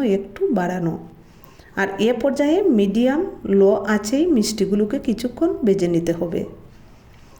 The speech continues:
হালকা হাতে একটু কড়াইটা ধরে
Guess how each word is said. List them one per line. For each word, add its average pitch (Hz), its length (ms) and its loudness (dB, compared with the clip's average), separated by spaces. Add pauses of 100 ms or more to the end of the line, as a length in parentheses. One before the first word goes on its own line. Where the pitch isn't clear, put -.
(140)
হালকা 254 440 -2
হাতে 247 380 0 (200)
একটু 196 260 -2 (100)
কড়াইটা 214 480 2
ধরে 214 260 2